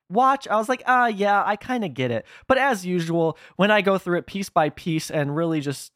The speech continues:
take the time to appreciate everything that's happening in the episode, I actually don't mind this one. Is it one of the best? No, of course not. In fact, I really do think that it sticks out as a sore thumb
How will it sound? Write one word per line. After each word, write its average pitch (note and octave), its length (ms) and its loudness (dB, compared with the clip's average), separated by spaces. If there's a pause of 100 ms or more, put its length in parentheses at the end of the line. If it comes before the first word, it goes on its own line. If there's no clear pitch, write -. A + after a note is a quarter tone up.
take F#3+ 160 0
the E3+ 80 0
time D#3 300 0
to D#3 120 -2
appreciate E3 680 -4
everything C#3+ 460 -2
that's C3+ 160 -4
happening D#3 460 0
in C3 80 -2
the B2 100 -2
episode, B2 420 -2 (380)
I A4+ 240 2
actually F4 280 -2
don't C4 200 4
mind F#3 300 2
this - 140 -14
one. A#2 160 -6 (240)
Is C#4 160 -2
it D4 80 -2
one C#4+ 160 2
of C#4 80 -2
the B3 80 2
best? G#3 500 -2
No, G3+ 300 2
of C#3+ 100 -4
course F#3+ 340 -2
not. C3 200 0
In F3+ 80 -2
fact, A3+ 340 0
I G3 120 4
really G3+ 340 -2
do D#3+ 240 0
think E3+ 240 -2
that D#3+ 100 0
it C#3+ 100 -4
sticks - 360 -6
out D3 160 2
as C3 160 -2
a B2+ 80 -4
sore C#3 280 -2
thumb C3 360 0